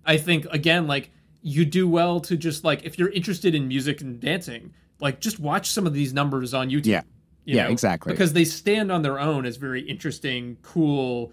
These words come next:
Speaker 1: impressive feats. But, like, you don't really need to watch it as a movie.
Speaker 2: No.
Speaker 1: You know, it, the movie itself isn't, isn't really <laughs> much of a movie.
Speaker 2: No, exactly.
Speaker 1: Um, so that
Speaker 2: Exactly.
Speaker 1: would be, that would be, I guess,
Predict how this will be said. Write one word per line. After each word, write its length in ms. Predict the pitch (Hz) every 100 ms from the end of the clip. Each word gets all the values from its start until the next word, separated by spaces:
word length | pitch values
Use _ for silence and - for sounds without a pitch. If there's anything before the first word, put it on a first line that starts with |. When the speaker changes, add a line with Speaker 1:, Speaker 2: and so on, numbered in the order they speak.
| _
Speaker 1:
impressive 880 | 156 - 165 147 - 131 120 - _ _
feats. 500 | _ 196 135 - - _ _ _ 165
But, 280 | 151 160
like, 300 | 160 139 - _ _ _
you 220 | 190 185
don't 160 | 190 170
really 220 | 160 156
need 140 | 151
to 80 | 135
watch 260 | 127 180 120
it 80 |
as 120 | 113 113
a 60 |
movie. 380 | 113 120 - - _ -
Speaker 2:
No. 140 | 127
Speaker 1:
You 60 | 98
know, 180 | 123 123
it, 100 | 156
the 60 | 156
movie 340 | 170 170 160
itself 400 | 131 - 147 -
isn't, 260 | 135 135 131
isn't 200 | 135 139
really 220 | 135 135
<laughs> 100 | 135
much 200 | 151 -
of 60 | 160
a 60 | 135
movie. 480 | 135 - - - -
Speaker 2:
No, 180 | 127 90
exactly. 540 | 85 87 73 - - -
Speaker 1:
Um, 280 | 151 135 127
so 120 | 185
that 40 |
Speaker 2:
Exactly. 180 | 170 208
Speaker 1:
would 100 | 185
be, 120 | 170
that 160 | 156 170
would 120 | 165
be, 140 | 147 131
I 80 |
guess, 180 | 123 123